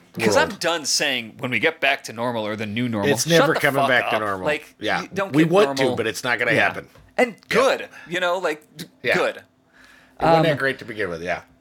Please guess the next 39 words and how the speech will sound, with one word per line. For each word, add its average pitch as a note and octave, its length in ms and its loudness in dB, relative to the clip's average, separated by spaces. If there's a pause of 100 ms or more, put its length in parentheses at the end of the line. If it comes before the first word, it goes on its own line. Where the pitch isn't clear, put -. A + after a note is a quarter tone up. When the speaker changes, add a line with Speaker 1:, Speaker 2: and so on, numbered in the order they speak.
(260)
Speaker 1:
But F#3+ 240 -2
I've, G3+ 240 -4 (320)
and F#3 240 -8
you B3 140 -10
and C#4 80 -6
I C#3+ 60 0
have B2+ 100 -6
talked A#2 220 -6
about A2+ 80 -6
this G#2+ 160 -10
before, F#2 460 -10
that, G2 340 -2 (400)
you C3+ 80 -6
know, A#2+ 80 -4
you F3 320 -4
don't, D#3 600 -6 (520)
you E3 180 -2
and G#3 80 -2
I F#3+ 80 0
are D3+ 140 -6
similar C#3 500 -4
in C3+ 100 -6
a A2 80 -4
lot G#2 280 -2
of A#2 80 0
ways. D#3 440 -4 (360)
Speaker 2:
A - 20 -16
lot E2 200 0
of G#2+ 60 -2
ways. F2+ 360 -2 (380)
Speaker 1:
One C#3+ 360 -2
of D#3+ 60 -6
the D#3+ 80 -4
ways C#3+ 340 -4
in B2+ 80 -8
which B2 220 -10
we're A#2 80 -8
very G#2+ 480 0
different G3 480 -4